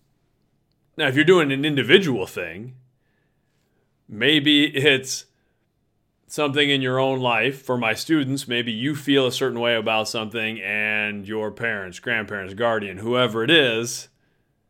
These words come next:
feels differently about that. It's an important thing to try to consider both perspectives. I've had that conversation with students where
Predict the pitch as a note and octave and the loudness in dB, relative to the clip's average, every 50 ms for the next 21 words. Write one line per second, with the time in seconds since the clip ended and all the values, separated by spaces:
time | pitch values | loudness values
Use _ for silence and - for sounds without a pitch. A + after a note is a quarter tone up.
0 | _ _ _ _ _ _ _ _ _ _ _ _ _ - - - C#3 C#3 C3 B2 | _ _ _ _ _ _ _ _ _ _ _ _ _ -20 -2 4 6 6 6 6
1 | A2 G#2+ G#2 G2 G2 F3+ F#3 D#3 - C#3+ B2+ A2+ A2 G#2 G2 F2+ E2+ E2+ F#2+ F2 | 4 0 -8 2 4 6 6 6 4 -2 -4 -4 -6 -8 -8 -8 -8 -8 -8 -8
2 | D#2+ D#2 - - F#2+ D#2 C2 - - _ _ _ _ _ _ _ _ _ _ _ | -8 -10 -10 -10 -10 -10 -10 -14 -20 _ _ _ _ _ _ _ _ _ _ _
3 | _ _ _ _ _ _ _ _ _ _ _ _ _ _ _ _ _ _ _ _ | _ _ _ _ _ _ _ _ _ _ _ _ _ _ _ _ _ _ _ _
4 | _ _ _ _ _ _ _ _ _ _ _ _ _ _ _ _ _ _ _ _ | _ _ _ _ _ _ _ _ _ _ _ _ _ _ _ _ _ _ _ _
5 | _ _ _ _ _ _ _ _ _ _ _ B2+ C3 B2+ D#3+ D#3+ D#3 D3+ C#3+ C3+ | _ _ _ _ _ _ _ _ _ _ _ -4 -2 -2 0 2 2 2 2 0
6 | C3 - F#3 G3+ F#3 D#3+ C#3 B2+ C3 E3+ A3+ B3 E3+ A#2 A2+ A#2+ C3 D3+ D#3 - | -2 0 0 0 0 -2 -6 -4 -2 -2 0 0 0 0 -2 -4 -6 -10 -14 -18
7 | _ _ _ _ _ _ _ - C3 B2+ - - B2+ A#2 A2+ A#2+ C3 C#3 C#3 D#3+ | _ _ _ _ _ _ _ -12 -12 -12 -6 -2 0 4 4 4 4 2 -2 -4
8 | D3+ C#3 C3 - A#2+ A2 G#2 A2+ A2+ G2+ F#2 G#2+ F#2+ G2+ G#2 - - - B2+ A#2+ | -8 -8 -6 -4 -4 -2 -2 -4 -6 -6 -8 -6 -6 -4 -6 -8 -6 -6 -6 -6
9 | - - G3 G#3+ A3+ G#3 - - - - A2 G2 A2 A#2+ - C3+ C3+ C#3 B2+ C3 | -4 -2 0 -2 -2 -2 -8 -14 -14 -10 -4 -2 -2 0 4 4 4 4 4 4
10 | C3 B2+ B2+ C3+ B2+ B2+ B2+ B2 B2 A2+ - C3+ C3+ C3 B2+ C3 B2+ B2 A#2 G#2 | 4 2 2 2 0 0 2 0 -2 -2 0 0 0 0 0 -2 -4 -6 -4 -4
11 | - - - D3 D#3+ D#3+ D3+ C#3 C3+ C3 C3 B2 B2+ B2 B2 B2 A#2+ A#2+ A#2+ - | -6 -4 0 0 0 2 2 0 -2 -4 -4 -2 -2 0 0 0 0 -2 -4 -6